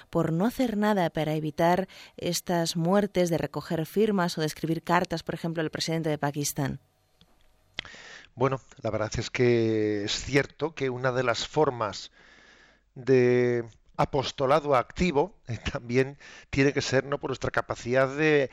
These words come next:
Speaker 2: hacernos presentes, ¿no?, en la vida pública. Existen,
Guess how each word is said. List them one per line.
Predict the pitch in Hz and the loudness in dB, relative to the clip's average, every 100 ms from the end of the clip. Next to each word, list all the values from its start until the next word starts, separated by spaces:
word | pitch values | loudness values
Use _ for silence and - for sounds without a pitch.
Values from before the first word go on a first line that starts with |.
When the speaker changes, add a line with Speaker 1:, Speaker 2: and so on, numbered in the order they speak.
| - - | -8 -6
Speaker 2:
hacernos | - 143 135 151 139 | -2 0 0 -2 -8
presentes, | - - - 147 143 - 101 | -4 -2 0 -2 -2 -8 -8
¿no?, | 160 240 | -8 -6
en | 143 | -2
la | 120 | 0
vida | 123 117 | 2 0
pública. | - 110 104 - 95 - - - | -2 -8 -6 -8 -8 -12 -20 -14
Existen, | - 107 160 151 - 139 131 120 | -8 -2 0 0 2 2 0 -8